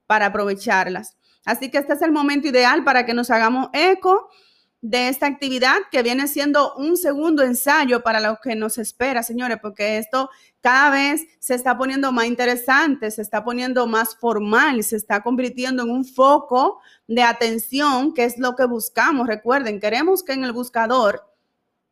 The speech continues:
cuando usted ponga la palabra Dajabón, República Dominicana,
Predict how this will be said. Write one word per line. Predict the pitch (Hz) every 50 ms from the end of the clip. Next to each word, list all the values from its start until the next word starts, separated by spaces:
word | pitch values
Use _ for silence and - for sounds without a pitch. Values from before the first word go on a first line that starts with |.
| _ _ _ _ _
cuando | 226 233 233 233
usted | 233 226 - 285
ponga | 285 370 359 349 311
la | 277 254 247
palabra | 240 240 254 247 240 233 226 220 214
Dajabón, | 214 214 254 262 220 220 254 277 294
República | 277 220 220 240 262 254 254
Dominicana, | 240 233 233 233 226 214 - 208 190 185 180 190 196 -